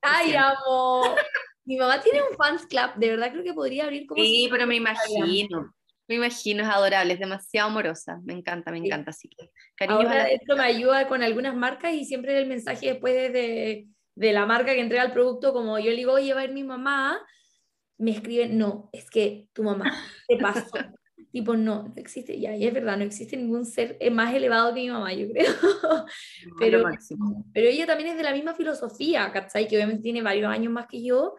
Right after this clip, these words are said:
Speaker 1: y que tiene una piel que pa' mí es radiante, y que se ve linda, y que se ve con experiencia, pero que al mismo tiempo está como decente, ¿cachai? O sea, tampoco es como
Speaker 2: Y
Speaker 1: que
Speaker 2: tiene, no, y ella tiene
Speaker 1: va a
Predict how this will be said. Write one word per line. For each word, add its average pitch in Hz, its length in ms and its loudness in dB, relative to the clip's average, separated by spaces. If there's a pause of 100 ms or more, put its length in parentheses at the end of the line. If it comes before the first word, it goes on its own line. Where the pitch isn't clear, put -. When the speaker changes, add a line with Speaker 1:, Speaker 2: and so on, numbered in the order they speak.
(500)
Speaker 1:
y 214 160 -4
que 208 260 4
tiene 220 180 -4
una 277 120 -2
piel 254 260 0
que 233 120 -2
pa' 233 140 -2
mí 247 240 -2
es 247 160 2
radiante, 262 840 2
y 240 180 -4
que 226 200 -6
se 226 160 -2
ve 247 280 6
linda, 247 600 -4
y 220 60 -6
que 226 100 -6
se - 160 -8
ve 226 120 0
con 247 120 0
experiencia, 233 840 -6
pero 220 120 0
que 214 60 -2
al 214 40 -2
mismo 233 180 -2
tiempo 233 260 -4
está 240 200 -4
como 254 140 -2
decente, 208 440 -6
¿cachai? - 320 -8
O 214 40 -2
sea, 214 140 -8
tampoco 196 340 0
es 202 80 -4
como 233 120 -2
Speaker 2:
Y 226 60 0
Speaker 1:
que 233 120 4
Speaker 2:
tiene, 220 140 0
no, 214 240 2
y 220 140 4
ella 240 180 4
tiene 240 220 0
Speaker 1:
va 254 40 4
a 262 160 2